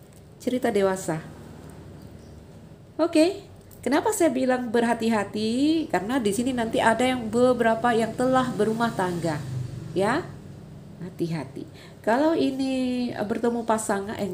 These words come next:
ya enggak lah, ini pertemuan pertama ya. Hati-hati untuk orang bercinta, orang, eh, dalam percintaan segitiga.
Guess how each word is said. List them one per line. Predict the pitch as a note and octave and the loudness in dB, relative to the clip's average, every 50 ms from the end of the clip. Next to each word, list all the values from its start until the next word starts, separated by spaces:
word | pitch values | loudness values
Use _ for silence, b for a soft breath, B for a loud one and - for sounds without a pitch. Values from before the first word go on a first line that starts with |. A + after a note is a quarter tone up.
| - - | -4 -6
ya | - E3+ | -6 -6
enggak | F3 E3+ F#3+ B3 - E3+ | -4 -4 -4 -4 -4 -4
lah, | D#3+ E3+ | -6 -6
ini | F3 E3 G3 - | -6 -8 -8 -8
pertemuan | - - - F#3+ F#3 F#3+ F#3+ F#3+ | -8 -8 -8 -8 -6 -6 -6 -6
pertama | - G3 - F#3+ F3+ F#3 G#3 B3+ C#4 C4+ | -6 -6 -6 -6 -6 -6 -2 0 0 0
ya. | A3+ F#3 F3 G#3+ C#4 F#4+ - B B B B B B B | 2 0 0 -2 -2 -4 -8 B B B B B B B
Hati-hati | D4+ D4 D#4 E4+ E4 B3+ B3 | 0 2 4 4 4 2 0
untuk | A#3 B3 - G#3+ | -2 -2 0 0
orang | G#3 A3+ A3 | -2 -2 -2
bercinta, | G#3+ - - A3+ G#3 - A3 G#3 G#3 - - - | -4 -4 -4 -4 -2 0 0 0 0 -2 0 0
orang, | G3+ G#3 G#3 G3+ G3+ - | 0 0 0 -2 -4 -4
eh, | - G3+ G3 G3 G3 | -2 0 0 0 2
dalam | G3 G3 G3 F#3+ G3 | 2 0 0 0 -4
percintaan | G#3 - G#3+ G3 F#3 E3+ F#3+ F#3+ | -6 -6 -6 -4 -4 -4 -6 -6
segitiga. | - - F3 F#3 - E3+ D#3+ - - - | -6 -6 -6 -6 -4 -6 -6 -6 -6 -8